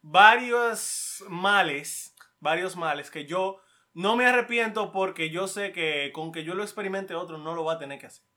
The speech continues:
Eso es lo bueno. Entonces, ¿qué sucede? Que yo llego a la uas con mi uniforme y yo no sabía que había unos baños abajo del dojo. Entonces, yo decido irme a cambiar a uno de los baños.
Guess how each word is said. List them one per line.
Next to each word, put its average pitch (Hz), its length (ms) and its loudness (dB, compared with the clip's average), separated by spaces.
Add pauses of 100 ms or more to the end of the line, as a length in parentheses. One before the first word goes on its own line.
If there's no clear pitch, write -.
(300)
Eso 160 240 -10
es 147 40 -4
lo 127 100 -8
bueno. - 180 -20 (480)
Entonces, 269 280 2
¿qué 285 100 2
sucede? 147 540 -6
Que 190 580 -2
yo 220 640 2 (320)
llego 180 420 2
a 226 40 4
la 240 140 8
uas 226 280 6
con 165 180 -6
mi 165 60 -2
uniforme 190 560 -4 (640)
y 147 640 -4
yo 160 140 -4
no 202 80 -2
sabía 208 360 -4
que 175 80 -6
había 160 260 -2
unos 165 220 -6
baños 165 380 -2
abajo 139 360 -6
del 127 140 -14
dojo. 175 280 -6 (720)
Entonces, 226 400 2
yo 220 140 2
decido 226 480 0
irme 196 300 -2
a 220 60 -4
cambiar 190 420 0
a 170 100 -2
uno 151 180 -6
de 143 60 -6
los 139 100 -4
baños. 185 320 -4